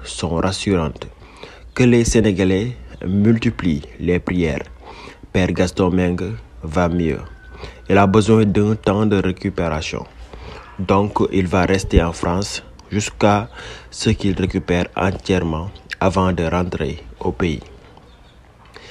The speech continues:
Les Sénégalais ont hâte de le voir. Le monde de la lutte, idem. Il va revenir sous peu. Il ne monte plus de combat,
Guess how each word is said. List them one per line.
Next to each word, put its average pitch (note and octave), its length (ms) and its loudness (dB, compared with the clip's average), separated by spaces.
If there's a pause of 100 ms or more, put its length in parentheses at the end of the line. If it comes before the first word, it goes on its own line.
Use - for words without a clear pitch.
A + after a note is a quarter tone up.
(200)
Les A#2+ 220 8
Sénégalais G#2 680 4 (160)
ont G2+ 180 2 (100)
hâte A2 240 2
de E2+ 160 0
le F#2+ 100 4
voir. D#2 360 -2 (640)
Le F#2 140 4
monde G2 320 4
de F2+ 160 0
la F2 160 2
lutte, F2 320 -2
idem. F2+ 300 0 (540)
Il G#2 140 6
va F2+ 220 4
revenir F2 420 -2
sous - 240 -4
peu. D2 240 -4 (720)
Il A2+ 100 4
ne A2+ 60 6
monte G#2+ 380 6
plus B2 260 2
de A2 100 6
combat, D#2+ 520 0